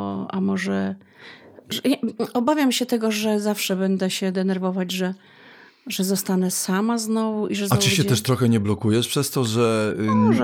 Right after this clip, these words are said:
Speaker 1: wiesz.
Speaker 2: niechcący. No tak, Aleśka, jesteś już na innym etapie. Też może to być taki związek ludzi, którzy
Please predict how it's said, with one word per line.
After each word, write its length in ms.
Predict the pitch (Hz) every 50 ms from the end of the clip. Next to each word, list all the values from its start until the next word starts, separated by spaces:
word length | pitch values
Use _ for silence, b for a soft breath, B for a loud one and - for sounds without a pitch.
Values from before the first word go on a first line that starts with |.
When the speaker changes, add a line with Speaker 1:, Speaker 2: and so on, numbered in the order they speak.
| -
Speaker 1:
wiesz. 80 | 117 110
Speaker 2:
niechcący. 540 | 110 - - - 131 120 113 - - 117 101 B B B B B B B
No 80 | 131
tak, 160 | - 285 226 -
Aleśka, 360 | 131 143 151 139 - - 117
jesteś 280 | 107 101 - 127 -
już 140 | - 120 -
na 80 | - 135
innym 240 | 139 147 151 147 143
etapie. 360 | 139 139 - - - 135 -
Też 180 | - 123 -
może 220 | - 127 120 117 120
to 100 | - 123
być 140 | 107 120 -
taki 320 | 127 120 - - 131 113 B B B B B B B -
związek 540 | 113 92 95 104 127 135 135 120 127 - -
ludzi, 260 | 123 127 117 117 131
którzy 380 | - - 135 127 107 113 131